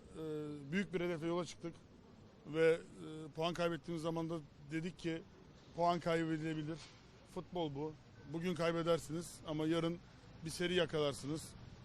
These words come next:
E, sezonun sonuna doğru ipi göğüsleyen takımın ne zaman, e, hangi takım olacağı belli olmaz dedik. E, bugün de yine bunlardan güzel bir örnek var. E, o da, e, puan farkını kapatmamız, e, azalması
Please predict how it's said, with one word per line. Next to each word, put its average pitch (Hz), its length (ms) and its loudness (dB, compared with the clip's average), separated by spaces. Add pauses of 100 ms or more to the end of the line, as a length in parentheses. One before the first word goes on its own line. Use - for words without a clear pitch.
(100)
E, 147 360 -2
sezonun 165 460 -4
sonuna 170 380 -4
doğru 160 260 0
ipi 170 320 -10
göğüsleyen 165 380 -4
takımın 165 400 -6
ne 165 80 -2
zaman, 160 360 0 (460)
e, 151 40 -4
hangi 151 340 -2
takım 156 260 -4
olacağı 156 380 -2
belli 156 220 2
olmaz 156 400 4
dedik. 135 320 -6 (440)
E, 165 200 0
bugün 190 260 2
de 190 260 4
yine 185 240 0
bunlardan 175 460 2 (360)
güzel 170 280 2
bir 170 40 2
örnek 160 320 -2
var. 180 140 0 (320)
E, 143 240 -4
o 160 200 -2
da, 175 180 6 (420)
e, 147 80 -4 (640)
puan 180 220 4
farkını 170 380 -2
kapatmamız, 160 600 -6 (680)
e, 147 100 -2
azalması 156 800 2